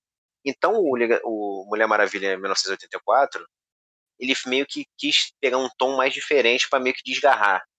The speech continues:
Meio que o que o Aquaman fez, o Aquaman, ele não é um,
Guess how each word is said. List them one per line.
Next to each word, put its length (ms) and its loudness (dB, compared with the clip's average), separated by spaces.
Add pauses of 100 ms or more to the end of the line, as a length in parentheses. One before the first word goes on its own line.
(340)
Meio 200 0
que 120 -8
o 120 -16
que 100 0
o 40 6
Aquaman 380 2
fez, 260 0
o 40 2
Aquaman, 300 -2
ele 460 -6
não 160 2
é 80 4
um, 160 -4